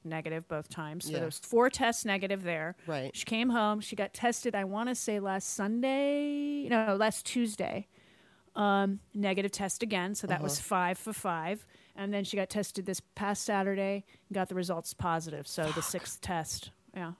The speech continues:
Speaker 1: It's, it's just being in an airport.
Speaker 2: Yeah.
Speaker 1: Uh, the
Speaker 2: Yeah.
Speaker 1: airf-,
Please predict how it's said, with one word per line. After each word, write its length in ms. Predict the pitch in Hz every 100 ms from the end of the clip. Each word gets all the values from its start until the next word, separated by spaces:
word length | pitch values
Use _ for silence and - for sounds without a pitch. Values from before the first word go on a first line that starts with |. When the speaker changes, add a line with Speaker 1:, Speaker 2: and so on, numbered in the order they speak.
| _ 226
Speaker 1:
It's, 200 | 233 -
it's 200 | 302 -
just 160 | 349
being 140 | 359 370
in 80 | 302
an 60 |
airport. 480 | 247 302 - 165 - _ _ -
Speaker 2:
Yeah. 220 | 156 131 - - - -
Speaker 1:
Uh, 80 | 226
the 100 | 247
Speaker 2:
Yeah. 260 | 151 -
Speaker 1:
airf-, 420 | 247 294 359 -